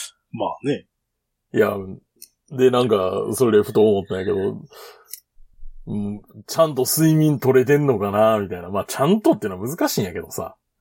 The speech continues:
Speaker 1: いや、質は良くないような気がする。
Speaker 2: もう僕なんかメタクソですから。
Speaker 1: <laughs> 相変わらず機械に。
Speaker 2: 相変わらず機械に頼る生活なんで。
Speaker 1: <laughs> はい。
Speaker 2: で、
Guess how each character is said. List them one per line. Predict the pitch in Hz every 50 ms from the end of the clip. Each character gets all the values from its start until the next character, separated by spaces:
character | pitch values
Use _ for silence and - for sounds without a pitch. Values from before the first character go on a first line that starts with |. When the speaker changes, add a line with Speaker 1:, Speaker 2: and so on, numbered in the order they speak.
| -
Speaker 1:
い | -
や、 | 90 82 - - -
質 | - - - - - - - 175
は | 175 175 165
良 | 170 170
く | - - 135
な | - - 95
い | 95
よ | 95
う | 90
な | 82
気 | - - 98
が | 90 -
す | - -
る。 | 90 85 _ _ _ _ _ _ _ _ _ _ -
Speaker 2:
も | 98 98
う | 98
僕 | 104 113 120 160
な | 160 123
ん | 101
か | 92 92
メ | 101 -
タ | - 113 104
ク | -
ソ | - - 123
で | 101 -
す | - -
か | 98
ら。 | 90 82 80 82 - - - - - _ _ _ _ _ _ _ -
Speaker 1:
<laughs> | - - - - - - 240 - - - - _ _ _ _ _ _ _ - - - - - 127 -
相 | - 127 -
変 | 120 117
わ | 113
ら |
ず | 107 -
機 | - - -
械 | - 110 98 95
に。 | 90 - _ -
Speaker 2:
相 | - 117 139 139
変 | 131 156
わ | 147 147
ら |
ず | 135 127
機 | - - -
械 | 156 131 107
に | 98 92 85
頼 | 107 107 104 98
る | 95 95
生 | 95 113 110 101
活 | 95 98 95 - - - - 170 - - 165
な | -
ん | -
で。 | 104 98 92 82 - _ _ _ _ _ - -
Speaker 1:
<laughs> | - - - - - -
は | - 110 101 95
い。 | 90 85 - - - _ - - 107
Speaker 2:
で、 | 107 107 107 104 104 104 101 101 104